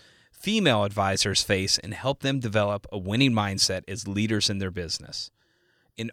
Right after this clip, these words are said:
other words, opportunities to improve abound in this month's A E Insider.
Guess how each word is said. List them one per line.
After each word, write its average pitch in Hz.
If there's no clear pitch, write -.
other 165
words, 156
opportunities 143
to 143
improve 127
abound 104
in 98
this 104
month's 98
A 101
E 95
Insider. 87